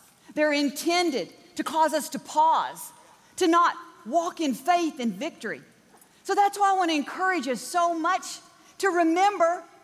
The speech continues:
what we're remembering. Let's remember the good. The apostles wrote many times in the New Testament, they wrote things like this,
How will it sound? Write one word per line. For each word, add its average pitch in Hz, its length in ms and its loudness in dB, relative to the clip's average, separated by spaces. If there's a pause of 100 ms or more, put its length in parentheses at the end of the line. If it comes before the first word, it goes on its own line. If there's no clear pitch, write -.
(260)
what 311 180 0
we're 359 220 2
remembering. 349 600 0 (1120)
Let's 403 320 -2
remember 320 1000 -2 (340)
the 262 160 -4
good. 339 480 -4 (920)
The 349 80 4
apostles 339 760 -2
wrote 269 300 0
many 392 360 -2
times 302 600 -2
in 269 180 -4
the 214 220 -2 (340)
New 330 220 0
Testament, 262 680 -4
they 302 140 0
wrote 330 260 2
things 302 220 -4
like 254 260 -2
this, 220 240 -4